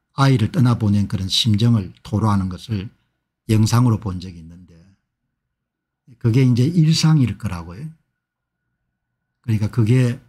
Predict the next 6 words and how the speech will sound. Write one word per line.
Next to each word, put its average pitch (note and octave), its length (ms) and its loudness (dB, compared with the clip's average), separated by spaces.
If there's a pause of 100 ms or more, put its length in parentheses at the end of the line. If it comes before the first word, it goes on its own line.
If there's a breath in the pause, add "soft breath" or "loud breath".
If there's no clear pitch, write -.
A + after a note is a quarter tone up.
(420)
사람이 A#2+ 380 0
강철이 E3 480 2
아니니까, F2+ 760 -6 (460)
사람이 A2 380 0
기계가 C3 420 2
아니니까 F#2+ 680 -4